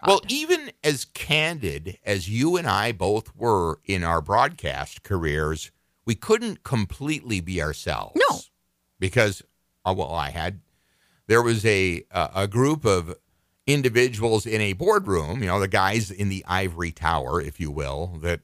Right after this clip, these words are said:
Speaker 1: we always had to answer to, and they don't care about anything other than making money.
Speaker 2: Right.
Speaker 1: That
Speaker 2: And,
Speaker 1: is it.
Speaker 2: and that's not
Speaker 1: Right.
Speaker 2: exclusive to where
Speaker 1: Our
Speaker 2: we
Speaker 1: industry,
Speaker 2: worked
Speaker 1: no,
Speaker 2: or
Speaker 1: right.
Speaker 2: anywhere else. It's
Speaker 1: So I
Speaker 2: it's
Speaker 1: feel
Speaker 2: just
Speaker 1: ya.
Speaker 2: the facts.
Speaker 1: I f-, i-,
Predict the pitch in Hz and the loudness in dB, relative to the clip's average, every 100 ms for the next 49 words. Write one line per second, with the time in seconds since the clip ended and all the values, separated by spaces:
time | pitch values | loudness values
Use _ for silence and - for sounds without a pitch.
0 | _ 85 85 82 78 80 90 80 71 67 | _ -4 0 0 -2 -4 -4 -4 -4 -4
1 | 95 117 - 76 - 73 76 95 101 85 | -4 -4 -6 -10 -8 -6 -2 -2 -2 -2
2 | 87 - - 87 82 76 76 113 110 82 | -4 -6 -4 -2 -2 -4 -4 -6 -8 -10
3 | 78 69 76 80 73 69 62 62 - 65 | -10 -10 -8 -8 -8 -10 -12 -18 -20 -10
4 | 80 95 78 - - 508 - 90 202 95 | -2 -2 -2 -2 0 0 0 0 0 0
5 | 110 - - 214 226 240 - 226 208 85 | -2 -2 -2 2 2 0 -2 2 4 4
6 | - - - 202 208 208 - - - 185 | 2 -8 -2 -2 0 -2 -4 -6 -2 0
7 | 170 160 - - 160 170 131 127 127 113 | 0 -2 -4 -8 -2 4 8 8 8 8
8 | 107 175 185 82 69 82 170 175 180 - | 6 4 2 -2 -2 2 4 6 4 4
9 | 170 160 330 185 139 - 156 - - _ | 2 2 0 0 -4 -6 -8 -10 -20 _
10 | _ _ _ - 156 147 151 147 98 67 | _ _ _ 2 6 6 6 4 4 0
11 | - _ _ _ - - - - - - | -10 _ _ _ -12 -10 -12 -12 -6 0
12 | 113 - | 0 0